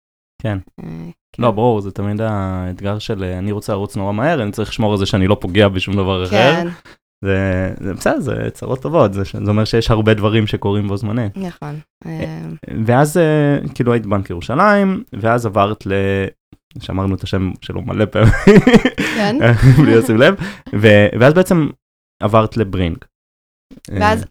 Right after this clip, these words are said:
Speaker 2: האמת שואז הגעתי איכשהו, אה, ואז עשיתי את הקפיצה הראשונה שלי להייטק, הגעתי לחברה שנקראת טראקס.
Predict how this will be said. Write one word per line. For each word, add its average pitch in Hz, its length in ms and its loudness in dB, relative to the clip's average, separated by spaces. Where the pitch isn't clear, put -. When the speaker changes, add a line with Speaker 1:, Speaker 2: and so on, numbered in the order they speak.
Speaker 2:
האמת 226 180 -2
שואז 214 400 -2
הגעתי 208 360 -6
איכשהו, 196 400 -8
אה, 156 380 -8
ואז 202 500 -4
עשיתי 214 240 -8
את 233 60 -12
הקפיצה - 360 -10
הראשונה 175 300 -8
שלי 175 180 -10
להייטק, 247 480 -10
הגעתי 180 340 -12
לחברה 160 440 -12
שנקראת 165 340 -14
טראקס. 185 340 -14